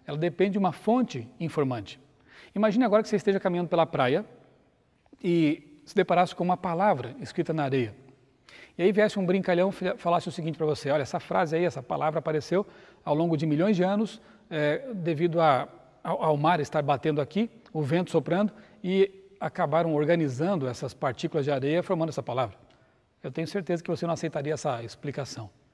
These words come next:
Toda informação, repito, pressupõe uma fonte informante. Agora vamos deixar de lado essas coisas mais simples e pensar em coisas mais complexas. E eu quero usar como exemplo de complexidade justamente uma ameba. Veja,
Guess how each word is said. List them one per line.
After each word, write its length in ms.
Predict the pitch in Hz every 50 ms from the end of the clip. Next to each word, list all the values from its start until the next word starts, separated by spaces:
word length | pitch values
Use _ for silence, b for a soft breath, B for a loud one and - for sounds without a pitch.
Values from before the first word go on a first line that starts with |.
| _ _ _ b b b b b b b b _ -
Toda 280 | - 196 208 202 180 190
informação, 600 | 190 - - 175 165 165 156 - - 160 160 165
repito, 340 | 151 143 - 151 151 -
pressupõe 540 | - - 160 156 - - 139 - - 156 156
uma 120 | 151 151 131
fonte 320 | - - 156 147 131 -
informante. 480 | 139 - 147 131 123 117 107 107 - 143
Agora 200 | 151 202 226 190
vamos 360 | 214 220 196 151 - - - B B B B B B
deixar 260 | 151 156 - - 165
de 100 | 147 151
lado 220 | 147 156 156 147
essas 200 | 147 131 - 131
coisas 260 | - - 151 135 139 131
mais 180 | 139 127 117
simples 400 | - - 202 208 170 131 123 117
e 60 | 156
pensar 320 | 147 - 165 - - 170 160
em 60 | 156
coisas 200 | - 170 156 143
mais 160 | 156 160 -
complexas. 640 | - 160 147 127 170 190 208 202 - - - - - - b b b b b b b
E 40 | b
eu 80 | 147 135
quero 180 | - 165 165
usar 220 | 160 139 156 170 165
como 280 | - 175 170 160 151
exemplo 320 | 143 135 120 170 202 - 190
de 100 | 165 180
complexidade 540 | 196 180 160 185 175 - - 175 175 165 147
justamente 480 | 226 226 - 262 196 175 190 185 -
uma 120 | 190 190 180
ameba. 380 | 151 143 151 143 123 113 104 - - - _ _ _ _ _ _ _ _ _ _
Veja, 300 | - 175 175 147 131 120